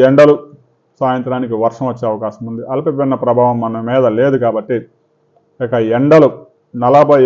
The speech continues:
ఏడు, నలభై ఎనిమిది డిగ్రీల టెంపరేచర్స్ నమోదయ్యే అవకాశం కూడా ఉందని భారత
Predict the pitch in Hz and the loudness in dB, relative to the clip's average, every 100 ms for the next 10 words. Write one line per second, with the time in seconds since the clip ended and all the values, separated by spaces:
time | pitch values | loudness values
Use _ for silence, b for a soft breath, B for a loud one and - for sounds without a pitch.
0 | 131 139 139 113 123 123 117 120 120 113 | 4 2 0 0 0 2 0 -2 -4 -6
1 | 110 113 110 95 - _ _ _ 123 123 | -8 -6 -6 -6 -12 _ _ _ -6 -2
2 | 131 120 113 104 110 110 110 104 104 104 | -2 -2 -8 -10 -8 -6 -6 -4 -6 -10
3 | 98 107 110 110 - 120 113 104 98 110 | -12 -8 -6 -6 -8 -12 -10 -8 -10 -10
4 | 113 113 | -4 -4